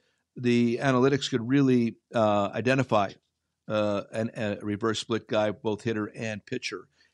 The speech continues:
And that's very helpful because you're gonna start making decisions like the time I brought J P Howland to pitch to,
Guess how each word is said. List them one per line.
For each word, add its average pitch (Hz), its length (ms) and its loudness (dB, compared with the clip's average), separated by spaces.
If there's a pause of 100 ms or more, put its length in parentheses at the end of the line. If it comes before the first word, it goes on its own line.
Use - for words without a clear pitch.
(120)
And 113 100 -2
that's 131 180 2
very 135 180 4
helpful 139 320 2
because 107 380 -4
you're 117 100 -4
gonna 113 220 -2
start 120 360 -2 (260)
making 143 300 0
decisions 127 380 0
like 113 140 -4
the 120 80 -8
time 120 280 -2
I 113 60 2
brought 113 260 4 (440)
J 123 180 4
P 123 180 -2
Howland 117 340 2
to 98 60 -6
pitch - 340 -8
to, 113 360 -2